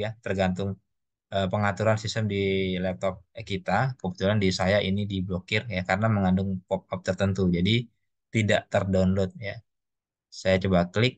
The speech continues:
Nah, ini ada pilihan, eh, apakah, mm, diizinkan ya pengalihan dari keyboard. Kalau misalnya Bapak dan Ibu, eh, ingin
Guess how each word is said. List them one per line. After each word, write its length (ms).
Nah, 320
ini 160
ada 220
pilihan, 480
eh, 220
apakah, 960
mm, 220
diizinkan 760
ya 160
pengalihan 440
dari 140
keyboard. 380
Kalau 220
misalnya 340
Bapak 240
dan 80
Ibu, 140
eh, 580
ingin 240